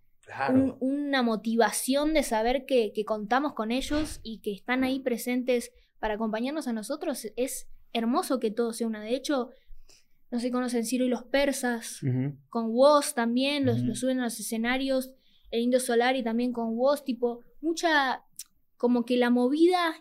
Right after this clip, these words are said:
Speaker 2: y la unión no es solo de, de esto que se está formando ahora, sino que también viene toda la vieja escuela del rock también apoyándonos y eso hace que nosotros, nada, primero que un orgullo, porque sabemos toda la historia que hay detrás, sabemos cómo son ellos como,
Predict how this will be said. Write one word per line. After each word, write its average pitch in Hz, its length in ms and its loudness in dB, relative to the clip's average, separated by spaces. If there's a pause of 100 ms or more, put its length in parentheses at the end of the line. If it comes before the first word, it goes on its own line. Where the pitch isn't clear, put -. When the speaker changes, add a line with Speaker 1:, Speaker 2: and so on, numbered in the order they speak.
Speaker 2:
y 233 120 -4
la 226 120 0
unión 262 380 2
no 285 80 -2
es 285 100 -4
solo 294 280 0
de, 226 320 2
de 214 180 0
esto 247 220 -2
que 233 80 -2
se 208 60 -4
está 220 140 -2
formando 233 360 -4
ahora, 240 200 2
sino 233 260 -6
que 294 100 -2
también 262 420 0
viene 269 400 4
toda 277 220 2
la 254 120 4
vieja 262 260 -2
escuela 277 340 4
del 247 160 2
rock 277 340 6 (320)
también 262 300 2
apoyándonos 277 720 -2
y 262 80 -2
eso 285 160 -4
hace 294 160 -4
que 240 80 -2
nosotros, 247 520 -4 (480)
nada, 233 320 2
primero 254 420 2
que 190 340 -4 (380)
un 247 140 0
orgullo, 269 800 4
porque 208 340 -2
sabemos 254 800 2
toda 254 200 4
la 226 80 2
historia 254 360 2
que 247 80 -2
hay 240 60 2
detrás, 247 460 0 (260)
sabemos 247 480 -2
cómo 247 260 -2
son 233 160 -2
ellos 240 200 -4
como, 220 200 -4